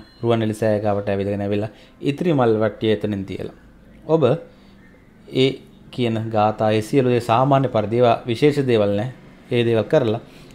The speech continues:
රුවන්වැලි මහසෑය ඉදිරිපිට ඔබ ඉඳගෙන පුංචි භාවනාවක් කරන්න.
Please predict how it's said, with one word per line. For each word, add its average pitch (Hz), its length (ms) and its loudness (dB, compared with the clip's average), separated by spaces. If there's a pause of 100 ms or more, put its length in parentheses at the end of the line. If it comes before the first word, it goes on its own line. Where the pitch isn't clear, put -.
(120)
රුවන්වැලි 123 520 0
මහසෑය 120 540 -2
ඉදිරිපිට 127 400 0 (440)
ඔබ 143 140 -2
ඉඳගෙන 120 400 -2 (260)
පුංචි 120 300 -4
භාවනාවක් 101 720 -4
කරන්න. 101 320 -8